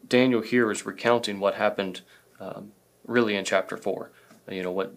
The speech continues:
uh, the letter Nebuchadnezzar wrote to us that Dale preached on last week.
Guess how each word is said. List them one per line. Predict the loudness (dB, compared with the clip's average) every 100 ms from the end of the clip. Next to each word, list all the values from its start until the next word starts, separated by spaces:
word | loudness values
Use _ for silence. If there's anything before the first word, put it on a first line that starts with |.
| _
uh, | -8
the | -6 -8 -6
letter | 2 4 4
Nebuchadnezzar | 0 -2 -4 -6 -4 -4 -2
wrote | -2 0
to | 0 2
us | 0
that | -4
Dale | -6 -6 -6
preached | -6 -6 -6
on | -6
last | -4 -6 -4
week. | -6 -6